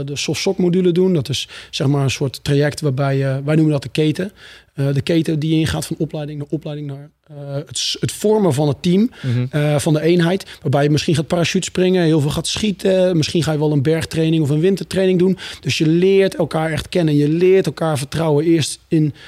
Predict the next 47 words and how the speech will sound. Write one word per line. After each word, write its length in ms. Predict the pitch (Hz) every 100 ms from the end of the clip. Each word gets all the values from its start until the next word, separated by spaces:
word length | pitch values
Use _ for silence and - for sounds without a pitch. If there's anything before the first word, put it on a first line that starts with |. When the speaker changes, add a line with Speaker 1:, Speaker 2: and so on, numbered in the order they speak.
| - -
Speaker 1:
een 400 | - 147 143 170
redelijk 380 | 147 165 147 143 -
ontspannen, 480 | - 147 - 165 180 -
ja, 260 | 143 127 - _ _ _ _ - 190
een 120 | 185
low-stress 480 | 165 196 - 208 208
situatie, 460 | 208 185 190 196 185
want 120 | 160
hoe 80 | 175
je 40 |
het 80 | 190
went 120 | 185 170
of 100 | -
keert, 200 | 202 214
de 60 |
mariniersopleiding 760 | 156 156 165 180 165 170 156 165
is 100 | 170
stressvol, 500 | - 180 - 214 233 - - -
maar 240 | 156 156
er 60 | 156
is 100 | 160
een 60 | 151
verschil 260 | - 185
tussen 320 | 165 139 170
de 80 | 151
opleiding 580 | 175 220 214 214 240 254
en 120 | 190
het 120 | 202
echte 240 | 202 190 185
werk. 320 | 165 170 -
Speaker 2:
Mhm. 160 | 143 139 139 147 -
Speaker 1:
En, 280 | 175 175 175
en 140 | 170
daar 100 | 170
word 160 | 175 -
je 60 |
langzaam, 500 | 175 214 240 190 175
zeg 180 | - 175
maar, 140 | 175 165
ja, 100 | 175
eigenlijk 240 | 156 175
naartoe 260 | - 240 208
gekweekt, 500 | 139 - 196 147 -
getraind. 600 | 147 - 180 170 143 - - - -
En 240 | 165 160
dan 160 | 151 185
uiteindelijk 600 | 165 185 247 180 143 -